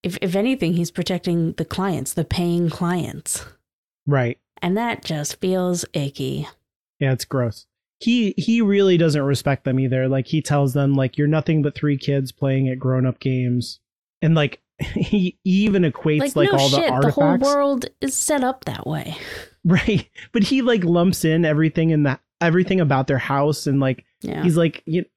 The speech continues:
Speaker 2: everything in the house is a testament to this, the rubbish on the walls, like, everything, it's all fiddle faddle, like, this is ridiculous. It's all a game to you." Um, so he just has no respect for them at all. He just wants them gone.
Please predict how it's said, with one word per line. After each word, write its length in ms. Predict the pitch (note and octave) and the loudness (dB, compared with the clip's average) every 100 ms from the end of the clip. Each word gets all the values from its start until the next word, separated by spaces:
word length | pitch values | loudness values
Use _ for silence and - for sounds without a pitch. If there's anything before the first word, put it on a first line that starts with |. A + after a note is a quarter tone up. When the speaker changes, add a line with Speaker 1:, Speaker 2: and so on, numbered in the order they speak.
| - | -2
Speaker 2:
everything 360 | D#3+ E3 E3 | 2 2 2
in 80 | D#3 | 2
the 60 | C3 | 0
house 280 | C3+ C3+ | 0 -2
is 80 | C#3 | -2
a 60 | C3 | -2
testament 420 | C#3 C3 C#3+ C3 | -2 -2 -2 -2
to 80 | C3+ | -2
this, 220 | C3+ B2+ | -2 -2
the 120 | - | -2
rubbish 320 | C3 C3+ C3 C#3 | 0 0 0 0
on 100 | C3 | 0
the 60 | |
walls, 500 | B2+ C3 C3 C3 A#2+ | 0 0 0 -2 -2
like, 200 | C3+ B2+ _ _ _ _ - | -4 -6 _ _ _ _ -4
everything, 840 | D#3 D#3 D#3+ E3 D#3 D3 D3 C#3+ - _ _ _ _ - | 0 2 2 2 2 4 2 0 -4 _ _ _ _ -4
it's 180 | D#3 - | -2 0
all 180 | D3+ D3 | 0 0
fiddle 320 | - D3 C#3+ | 0 2 2
faddle, 720 | C#3 C3+ C3+ C3+ C3+ C3+ C3+ | 0 0 2 2 2 0 0
like, 320 | C3+ C3 - - | 0 -2 -4 -6
this 260 | D#3+ C#3+ | -4 -2
is 160 | D3+ C3 | 0 0
ridiculous. 800 | C#3 C#3 C3 - A#2 F#2 - - | 0 0 -2 -4 -8 -10 -14 -6
It's 320 | C#3 B2+ - - D3 | -4 -4 -6 -10 -4
all 160 | E3 D3+ | 0 0
a 60 | |
game 340 | C3 C3+ D3 D#3+ | 0 0 2 0
to 120 | - | -2
you." 280 | B2 A#2+ C3 _ _ _ _ C#3 | -8 -8 -12 _ _ _ _ -2
Um, 400 | B2+ A#2+ B2 - | -2 0 -4 -6
so 140 | - | -2
he 80 | F3+ | 0
just 180 | G#3+ G#3 | 0 0
has 260 | C3+ A2+ | 0 0
no 200 | B2 C3 | 0 0
respect 500 | B2 A#2+ - B2+ A#2+ | 0 -2 -4 -6 -6
for 100 | - | -4
them 380 | A#2+ A#2 A2+ A#2+ - _ _ _ | -4 -2 -4 -6 -12 _ _ _
at 140 | C3+ B2 | -4 -2
all. 380 | A#2+ A2+ A#2 _ _ _ _ _ _ | -2 -4 -6 _ _ _ _ _ _
He 80 | - | -2
just 180 | C3+ - | -2 0
wants 220 | C#3 A#2+ | -2 -2
them 140 | A#2 A2 | -2 -4
gone. 360 | G#2+ G2+ A2+ | -4 -6 -8